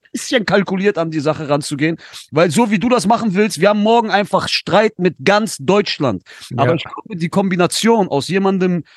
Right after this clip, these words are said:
Speaker 1: der modern ist, der ein Gefühl für Melodien hat, der zu dieser neuen Generation gekommen, aber auch diesen Hunger hat,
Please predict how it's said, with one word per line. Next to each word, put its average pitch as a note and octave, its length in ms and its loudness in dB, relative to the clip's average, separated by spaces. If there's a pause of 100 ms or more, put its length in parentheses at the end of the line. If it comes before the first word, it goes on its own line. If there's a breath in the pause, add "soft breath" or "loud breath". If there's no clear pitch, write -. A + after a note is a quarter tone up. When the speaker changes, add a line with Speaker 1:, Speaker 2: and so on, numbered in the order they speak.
(180 soft breath)
Speaker 1:
der C#3 140 0
modern E3 540 2
ist, G3+ 260 -2
der D3 100 2
ein D3 100 2
Gefühl E3+ 280 -4
für E3+ 120 -2
Melodien D#3+ 440 -2
hat, C#3+ 160 -2
der D3+ 100 2
zu - 140 -14
dieser E3 240 0
neuen F#3+ 320 2
Generation F#3 500 0
gekommen, G3 380 0
aber F#3+ 260 2
auch G3 140 2
diesen D#3 340 0
Hunger G3+ 300 4
hat, D#3+ 180 0